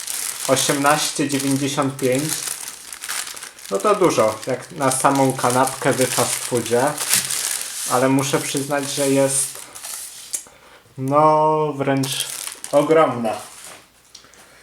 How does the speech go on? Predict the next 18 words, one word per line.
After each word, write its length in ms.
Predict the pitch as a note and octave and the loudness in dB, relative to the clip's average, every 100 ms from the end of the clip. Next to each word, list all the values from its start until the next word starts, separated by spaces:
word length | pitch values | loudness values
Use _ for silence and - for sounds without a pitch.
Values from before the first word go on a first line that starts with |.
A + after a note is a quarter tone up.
| - - F#3+ | -18 -18 -8
Jak 260 | D#3+ D3 - | -4 -4 -4
na 80 | D3 | -4
ten, 320 | D#3+ E3+ E3+ - G#3 | -4 -4 -8 -14 -6
moż-, 320 | G#3+ G3 - | -4 -4 -2
może 300 | G#3 G3+ F#3 | 2 4 6
nie 160 | F3 | 6
ogromna, 500 | D3 C3 C#3+ D3+ C#3+ | 6 6 4 4 2
no 120 | C3+ B2 | 0 0
przesadziłem, 760 | - B2 B2+ A2 B2+ A2+ A2+ - - | -4 0 0 2 2 0 -2 -10 2
no 120 | D#3+ | 6
ale 180 | E3 D#3 | 6 6
jest 200 | C#3+ - | 2 -2
naprawdę 480 | C3+ C#3 C3 C3 A2+ | 0 0 0 0 0
duża. 440 | A2 G2+ A2+ A#2 - - - - - - - - - - _ _ | -4 -4 -4 -6 -12 -20 -20 -20 -20 -20 -20 -20 -20 -20 _ _
No, 260 | - - E3+ | -8 -4 -2
bułeczka 920 | C#3 C#3+ D3+ D#3 - D3 C3+ B2 A#2+ - - - _ _ _ _ _ - _ - _ - | 0 2 2 2 0 2 4 4 0 -6 -20 -20 _ _ _ _ _ -20 _ -20 _ -2
ciemna, 640 | D#3+ C3+ B2+ B2+ B2+ D#3 - - _ _ _ _ - - - _ - - _ _ _ _ _ _ _ _ - | 2 2 2 2 0 -2 -6 -20 _ _ _ _ -20 -20 -20 _ -20 -20 _ _ _ _ _ _ _ _ -20
ym, 400 | F#3 C3+ B2+ | -16 -12 -12